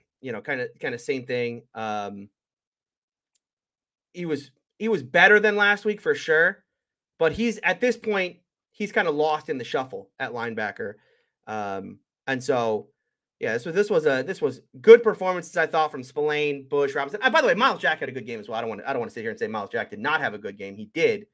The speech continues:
Um, but I think the stars of the, of the show were, were, um, were Bush, Spillane, and Robinson. All right, move on here. Wanna talk about safeties for a second,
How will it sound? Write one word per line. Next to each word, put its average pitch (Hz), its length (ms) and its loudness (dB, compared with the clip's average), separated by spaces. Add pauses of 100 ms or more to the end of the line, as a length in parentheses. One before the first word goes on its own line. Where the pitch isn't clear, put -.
(380)
Um, 101 480 -10 (320)
but 127 380 0 (1400)
I - 60 -4
think - 180 -2
the 170 40 -6
stars 147 440 4
of 117 120 -4
the, 110 240 -2
of 104 120 -10
the 107 80 -8
show 117 280 -2
were, 98 460 -8 (160)
were, 104 260 -4
um, 90 340 -12 (360)
were 127 140 -4
Bush, 127 420 0 (220)
Spillane, 110 640 -6
and 104 140 -10
Robinson. 95 460 -8 (1040)
All 170 100 6
right, 120 160 4 (280)
move 165 140 0
on 160 160 6
here. 139 420 4 (840)
Wanna 208 160 4
talk 240 80 8
about 220 140 6
safeties 220 400 6
for 185 100 -2
a 165 60 0
second, 170 480 2